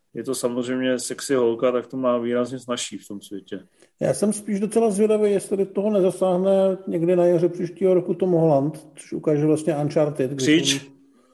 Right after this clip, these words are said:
Speaker 2: když on bude muset bez Spidermana zkoušet vybojovat nějaký pozice v těch kinech, ale myslím, že taky má celkem našlápnuto.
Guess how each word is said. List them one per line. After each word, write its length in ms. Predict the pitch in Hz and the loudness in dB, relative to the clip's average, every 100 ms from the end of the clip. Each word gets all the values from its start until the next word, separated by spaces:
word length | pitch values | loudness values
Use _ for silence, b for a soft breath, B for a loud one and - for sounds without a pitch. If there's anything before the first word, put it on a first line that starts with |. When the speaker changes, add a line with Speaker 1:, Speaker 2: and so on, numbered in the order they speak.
| b b | b b
Speaker 2:
když 240 | - 139 - | -2 -2 2
on 140 | 151 | 2
bude 180 | 147 143 | 4 4
muset 280 | 143 135 143 | 2 0 -2
bez 200 | 139 147 - | 0 -2 -2
Spidermana 1120 | - - - - 143 139 151 143 143 147 147 - | -12 -8 -6 -2 0 2 2 4 4 2 -2 -12
zkoušet 600 | - 139 131 147 151 - B B B B B | -8 -6 -2 -2 -4 -12 B B B B B
vybojovat 540 | 147 135 143 139 139 147 | 0 4 4 4 2 2
nějaký 280 | 139 147 | 0 0
pozice 400 | 151 151 143 143 | 0 2 2 0
v 60 | 151 | 0
těch 160 | 165 - | -2 -4
kinech, 400 | 165 143 143 165 | 0 2 2 2
ale 140 | 147 | 2
myslím, 260 | 147 170 165 | 2 0 2
že 140 | 180 | 4
taky 200 | 180 220 | 2 0
má 140 | 214 | 0
celkem 320 | 160 151 147 143 | 2 0 0 0
našlápnuto. 680 | 131 143 131 143 - 131 | 2 2 0 -2 -6 -12